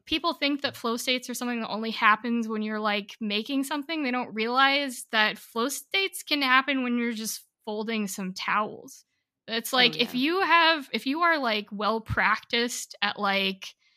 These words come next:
Speaker 1: meditating and at holding that pose, it's kinda like how in yoga, you're, you're trying to, like, hold yourself in these poses that are active, but kind of rest in the pose. You're trying to balance the, the active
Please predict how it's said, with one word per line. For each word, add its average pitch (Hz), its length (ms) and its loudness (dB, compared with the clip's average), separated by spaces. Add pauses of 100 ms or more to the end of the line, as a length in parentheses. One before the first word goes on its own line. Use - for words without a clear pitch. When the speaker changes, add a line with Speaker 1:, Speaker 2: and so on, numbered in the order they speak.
(160)
Speaker 1:
meditating 262 840 2
and 208 80 -2
at - 60 -4
holding 233 560 0
that 220 240 2
pose, 220 280 -6
it's 247 100 -14
kinda 370 200 2
like 403 140 2
how 285 160 4
in 247 80 0
yoga, 208 400 0
you're, 220 300 -2 (360)
you're 247 100 -6
trying 302 460 6
to, 277 160 -2
like, 220 500 2
hold 262 300 -2
yourself 247 640 2
in 233 160 0
these 226 260 -2
poses 220 640 -2
that 208 120 2
are 196 220 2
active, 208 520 4
but 208 140 -8
kind 226 180 0
of 202 120 -4
rest 214 500 -2
in 208 140 -8
the 185 80 -8
pose. - 420 -12
You're 208 120 -10
trying 240 320 -4
to 214 60 -4
balance 202 680 0
the, 196 180 -6 (140)
the - 120 -12
active 208 400 -2